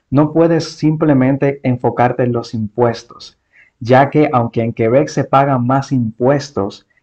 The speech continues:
el costo de vida a nivel general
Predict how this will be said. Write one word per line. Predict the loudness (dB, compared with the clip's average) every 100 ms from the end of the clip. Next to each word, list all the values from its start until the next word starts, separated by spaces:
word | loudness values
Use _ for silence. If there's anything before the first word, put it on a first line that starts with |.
| _
el | -2 -2 -4 _
costo | 0 0 0 -2 0
de | 2
vida | 2 2 2 0
a | -2
nivel | -4 -2 -2 -2
general | -4 -2 -2 0 -2 -4